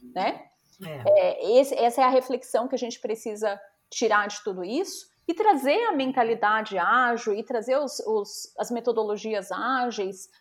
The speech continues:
Speaker 1: como facilitadores,
Speaker 2: Uhum.
Speaker 1: né? Como, como formas da gente conseguir fazer tudo isso de uma forma ainda mais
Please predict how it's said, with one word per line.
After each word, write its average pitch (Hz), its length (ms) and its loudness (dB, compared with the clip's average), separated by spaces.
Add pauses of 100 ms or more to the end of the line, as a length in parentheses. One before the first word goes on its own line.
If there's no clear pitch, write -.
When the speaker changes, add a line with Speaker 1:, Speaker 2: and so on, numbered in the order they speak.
(100)
Speaker 1:
como 320 200 0
facilitadores, 320 1500 2
Speaker 2:
Uhum. 185 320 -8
Speaker 1:
né? 247 320 2
Como, 240 460 0
como 277 200 0
formas 311 680 0
da 254 100 4
gente 247 260 -4
conseguir 226 460 -10
fazer 247 360 -4
tudo 240 220 -8
isso 233 360 -8 (180)
de - 100 -8
uma 247 140 0
forma 233 300 -2
ainda 220 200 -6
mais 226 440 -12